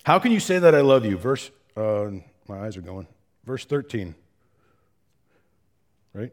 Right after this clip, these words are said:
Fifteen, sorry. "How can you say I love you when you won't confide in me? This is the third time you've made a fool of me and haven't told me the secret of your great strength."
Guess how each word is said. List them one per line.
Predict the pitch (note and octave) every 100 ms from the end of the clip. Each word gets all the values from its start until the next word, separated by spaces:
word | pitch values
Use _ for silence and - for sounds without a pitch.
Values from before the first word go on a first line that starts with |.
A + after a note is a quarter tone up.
| _ _ _ _
Fifteen, | A2 - F2 D2
sorry. | F#2+ F#2+ E2+ _ _ _ _ _ - _ _ -
"How | G3
can | A#3+
you | A3+
say | - G3+
I | F3
love | D3+ C3+
you | A#2 G2 - _ _ _ _ _ _ _ -
when | C3
you | C3+ F3
won't | E3
confide | D3 B2 A#2+ A2+
in | G2
me? | E2+ D#2 _ _ _ _ _ _
This | - D3+
is | C3+
the |
third | A#2+ E3 E3
time | E3 C#3+
you've | C3
made | C3+ A#2+
a |
fool | - B2
of | A2+
me | G2+
and | F#2+
haven't | G2 A#2+ A2+
told | A#2
me | A2+
the | F#2
secret | - B2 C3 G#2
of | F#2
your | G2+
great | F#2+ G2
strength." | - F2 E2+ _